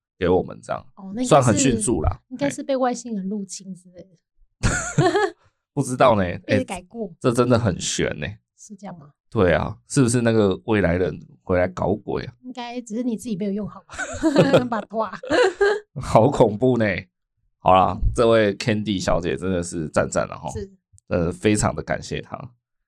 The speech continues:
Speaker 1: 那表示我们一上架，她几乎就会收听这样子。
Speaker 2: 对。
Speaker 1: 哎，大铁粉，非常感谢。
Speaker 2: 她应该只是太闲啊，找不到要听什么之类的。
Speaker 1: 没有，没有，太爱我，所以等不及要听我的声音。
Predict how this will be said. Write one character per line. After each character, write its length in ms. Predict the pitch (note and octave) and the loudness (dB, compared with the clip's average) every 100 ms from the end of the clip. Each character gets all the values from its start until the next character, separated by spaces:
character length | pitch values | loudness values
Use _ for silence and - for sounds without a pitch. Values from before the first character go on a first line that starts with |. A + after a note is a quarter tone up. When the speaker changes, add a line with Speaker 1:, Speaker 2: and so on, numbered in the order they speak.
| - | 0
Speaker 1:
那 100 | C3+ | 4
表 180 | A#2 F#2 | 6 4
示 160 | B2+ | 4
我 100 | A2+ | 2
们 160 | F2+ F#2+ | 2 -2
一 40 | - | -4
上 320 | - A#2 F#2+ | 0 0 2
架， 220 | G#2 F#2 | 2 2
她 140 | G2 G2 | 2 -2
几 220 | F#2+ G2 | -2 -4
乎 140 | G2 | -4
就 340 | F#2 F#2 E2+ D#2+ | 0 2 2 0
会 100 | F#2+ | -2
收 280 | F2 F2 F2+ | 0 0 0
听 240 | F2+ D2 | -4 -10
这 80 | D2 | -8
样 100 | B1+ B1 | -8 -8
子。 120 | - | -8
Speaker 2:
对。 280 | G3+ F#3+ - _ _ | -8 -8 -18 _ _
Speaker 1:
哎， 260 | - - _ - | -20 -20 _ -4
大 180 | G2 E2+ | -2 -2
铁 240 | - C#2+ | -4 -8
粉， 240 | F#2 - - | -8 -14 -12
非 220 | - F#2+ | -4 -2
常 120 | - | 0
感 100 | D4+ | 0
谢。 40 | D#4+ | 0
Speaker 2:
她 60 | |
应 60 | D#4+ | -2
该 80 | - | -4
只 120 | - | -6
是 200 | G#3+ C#4 | -4 -8
太 240 | - D4+ | -6 -4
闲 380 | C4 - G3+ F3+ | -4 -6 -10 -10
啊， 240 | F#3+ G3+ G#3+ | -10 -10 -10
找 140 | - F#3 | -10 -10
不 80 | G3+ | -2
到 260 | C#4 C#4 | 0 0
要 100 | C#4 | -4
听 220 | C4+ B3+ | -6 -6
什 160 | B3+ F#3+ | -6 -8
么 140 | E3 | -16
之 140 | E3 F#3+ | -18 -14
类 120 | G3+ | -14
的。 60 | - | -2
Speaker 1:
没 120 | - | 2
有， 80 | G#2+ | 2
没 100 | F#2+ | 2
有， 160 | F#2 - | -2 -6
太 280 | - C#3+ B2+ | -2 2 2
爱 280 | - A#2 F2+ | 4 2 2
我， 400 | - - - C3 _ _ _ _ _ | -2 -10 -18 -20 _ _ _ _ _
所 220 | - G2 | 0 2
以 120 | F#2+ | 2
等 200 | F2 E2 | -2 -6
不 80 | C#2+ | -6
及 180 | - - | -8 0
要 180 | F#2+ F#2+ | 2 2
听 380 | - G2+ F#2 | -2 -6 -4
我 100 | F#2 - | -8 -12
的 80 | |
声 200 | - - | -12 -10
音。 300 | - - - | -10 -14 -20